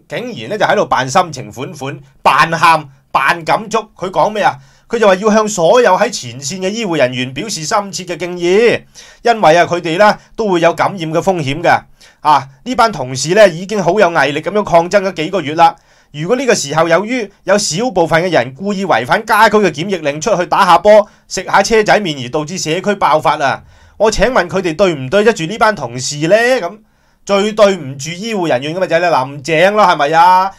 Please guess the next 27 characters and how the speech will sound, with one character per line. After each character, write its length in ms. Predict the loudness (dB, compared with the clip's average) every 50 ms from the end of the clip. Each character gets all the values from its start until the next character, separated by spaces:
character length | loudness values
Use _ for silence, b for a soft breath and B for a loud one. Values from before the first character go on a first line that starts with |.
| b b b b b
人 220 | -4 -2 -2 -2
哋 120 | -4 -4 0
搞 200 | 2 4 6 6
個 80 | 6
工 180 | 6 4 2 2
業 160 | 0 -2 -2
行 180 | -2 -2 -2 -4
動， 160 | -6 -6 -4
要 140 | -4 -4 -2
求 140 | -2 -2 -2
你 140 | -2 -4 -6
全 200 | -6 -8 -8 -6
面 220 | -6 -8 -6 -4
封 240 | -2 -2 -2 0 2
關， 320 | 4 6 6 6 4 0 b b b b b
講 280 | 2 4 4 4 2
足 160 | 0 -2 -2
兩 220 | 2 4 4 4 4
個 100 | 2 0
幾 200 | 0 0 0 0
月 80 | 0 2
啦， 120 | 4 4 4
你 80 | 4
做 200 | 2 0 0 2
咗 120 | 2 2 2
未 180 | 4 4 6
啊？ 400 | 6 8 8 8 8 6 4 2